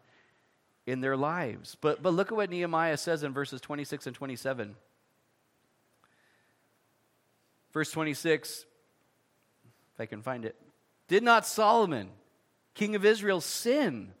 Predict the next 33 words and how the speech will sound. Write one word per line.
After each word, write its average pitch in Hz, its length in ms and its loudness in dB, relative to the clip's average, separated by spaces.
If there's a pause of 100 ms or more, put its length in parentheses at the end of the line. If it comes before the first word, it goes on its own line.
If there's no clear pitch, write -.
(240)
by 135 220 2
these 113 280 -8
things? - 600 -12 (880)
Yet 180 160 2
among 196 260 2
many 214 240 -2
nations 190 480 0
there 156 140 0
was 147 180 -4
no 180 160 2
king 220 380 -6
like 185 260 0
him, 101 380 -6 (320)
who 147 80 -6
was 147 120 -4
beloved 160 500 0
of 151 120 -4
his 120 160 -6
God. 90 360 -12 (680)
And 127 160 -10
God 160 240 4
made 175 180 0
him 170 140 -2
king 185 320 -6
over 147 260 2
all 160 200 6
Israel. 165 460 -2
Nevertheless, 165 640 0
pagan 190 400 -8
women 180 300 -4
caused 165 400 -2
even 180 340 -6
him 175 580 -4